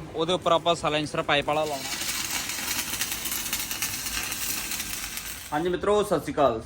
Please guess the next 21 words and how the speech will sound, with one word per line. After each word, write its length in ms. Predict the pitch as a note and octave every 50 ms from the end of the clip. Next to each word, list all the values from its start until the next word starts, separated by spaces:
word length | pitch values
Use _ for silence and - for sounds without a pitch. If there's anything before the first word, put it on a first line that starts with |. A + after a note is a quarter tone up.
| - -
ਸਵਾਗਤ 340 | - C#3+ C#3+ D3+ F3 F#3 G#3
ਹੈ 60 | G#3
ਤੁਹਾਡਾ 240 | G3 G3 F#3 D#3+ E3
ਆਪਣੇ 340 | E3 E3 F3+ F3 E3+ E3+ E3+ E3 - - - - - - - - -
ਚੈਨਲ 320 | D#3 C#3+ D3 D#3 D#3+ D#3
ਜੀ 200 | C3 C3+ C#3 D3
ਐਨ 100 | D3+ D3+
ਟੀ 100 | C#3 D3+
ਬਰਗਾੜੀ 340 | C#3 B2+ B2 A#2+ A#2+ A#2 G#2+
ਤੇ। 140 | - - - - - - - - - - - - - - - - - - - - - - - - - - - - - - - -
ਉਮੀਦ 260 | C#3 D3+ D#3+ F3 F3+
ਹੈ 80 | G3 F#3+
ਸਾਰੇ 240 | F#3+ F#3 F3 F#3 F3+
ਸੱਜਣ 280 | D#3+ F3 D#3 F3+ F3
ਠੀਕ 200 | D#3+ F3 E3+ D#3+
ਹੋਣਗੇ। 280 | F3+ F3 F3+ E3+ F3 F3+ F3 - - - - - - - - - - - - - - - - B2+
ਲਓ 160 | C3+ C#3+ D#3
ਵੀ 100 | D#3+ E3+
ਸੱਜਣੋ, 380 | E3 F3 D3 D#3+ F3 F3 E3+ D#3+ - - D3
ਅੱਜ 120 | D3 D3
ਬਾਤ 200 | D3+ E3 D3+